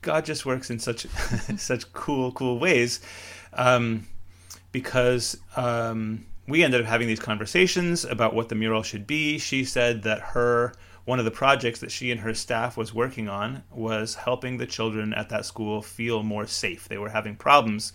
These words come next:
with students feeling unsafe. It was getting in the way of, of learning. Um, so I stood there in front of the wall,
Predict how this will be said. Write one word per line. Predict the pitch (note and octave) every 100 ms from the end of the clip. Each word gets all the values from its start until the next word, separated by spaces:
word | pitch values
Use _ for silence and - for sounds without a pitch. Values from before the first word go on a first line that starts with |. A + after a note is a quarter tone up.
| - -
with | G#2+ G#2+ - - -
students | - - D3 A#2 -
feeling | A#2 A2+ G#2+
unsafe. | G#2 E3+ E3+ F3
It | A#2
was | G2+
getting | G#2+ G#2
in | G2+
the | G2
way | G2+ G2
of, | F#2+ - -
of | G2+ G2
learning. | A#2+ E3 E3 D#3 - - - - - - -
Um, | A2+ G#2+ G2+ - - - - - -
so | - - D#3 A#2 C3+ -
I | A#2+
stood | A2+ - D#3+
there | B2 A#2
in | A2+
front | A#2+ A2
of |
the | G#2
wall, | G2+ - E3 A2+ C#3